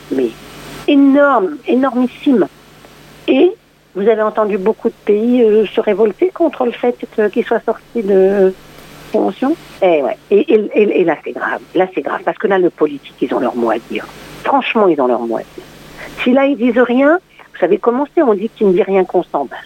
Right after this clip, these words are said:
parfois, oui, hein. Mais par contre, au-delà de ça, euh, je pense que, chacun, un petit peu comme Colibri, vous voyez, chacun à sa, à sa porte, à sa place, peut faire quelque chose.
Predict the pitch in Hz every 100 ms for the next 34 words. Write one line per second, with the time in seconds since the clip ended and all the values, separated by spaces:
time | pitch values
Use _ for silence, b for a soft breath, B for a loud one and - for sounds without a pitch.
0 | B - - - 202 349 233 320 - -
1 | B - 254 285 - - 330 359 254 196
2 | 196 - - 254 370 - _ _ _ _
3 | 196 208 196 202 - 311 339 - - -
4 | 208 294 - 294 - 285 311 370 _ _
5 | _ _ _ _ _ _ _ - 277 370
6 | - 349 302 262 277 269 233 285 277 -
7 | - 190 208 247 605 349 - - 294 -
8 | 311 - 220 - 302 349 - 339 - 226
9 | - - - 277 - - - 220 262 -
10 | 240 269 - _ _ _ - 269 240 -
11 | 185 - 233 139